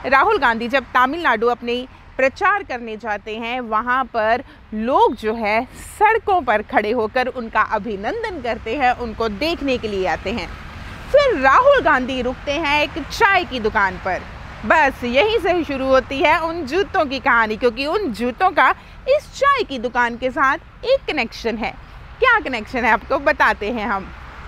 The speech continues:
जैसे ही राहुल गांधी चाय की दुकान पर चाय पीने के लिए रुकते हैं, वहाँ पर राहुल गांधी की मुलाकात होती है एक बारह साल के लड़के के साथ। लड़के का नाम है फ्लेक्स।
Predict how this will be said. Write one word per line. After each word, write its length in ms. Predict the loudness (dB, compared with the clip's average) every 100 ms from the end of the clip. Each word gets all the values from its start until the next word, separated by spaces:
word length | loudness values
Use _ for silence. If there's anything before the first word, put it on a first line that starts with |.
| -14 -14 -8
जैसे 340 | 0 2 2 0
ही 260 | 2 0
राहुल 360 | 2 0 0 -2
गांधी 320 | -2 -2 -2
चाय 380 | -2 2 4 4
की 140 | 0
दुकान 360 | -6 0 2 2
पर 220 | 0 -4
चाय 400 | -4 -2 -2 -2
पीने 240 | -6 -8 -6
के 140 | -6
लिए 180 | -2 -2
रुकते 300 | -2 -4 -2
हैं, 260 | 0 0 0 -6 -16 -16 -6 2
वहाँ 340 | 4 4 4
पर 300 | 4 4 4
राहुल 520 | 2 4 4 4 2
गांधी 320 | 2 -2 -4
की 120 | -8 -6
मुलाकात 640 | -2 0 2 2 2 2
होती 300 | -4 -4 -6
है 300 | -4 0 0 -2 -12 -4
एक 180 | -2 0
बारह 560 | 0 0 2 2 2 2
साल 300 | 2 2 2
के 340 | 2 4 4
लड़के 220 | 2 -2
के 160 | -6 -4
साथ। 220 | -2 -4 -6 -18 -4
लड़के 320 | 0 0 0
का 120 | -4 2
नाम 260 | 2 2
है 100 | 0
फ्लेक्स। 580 | -2 0 -2 -2 -18 -16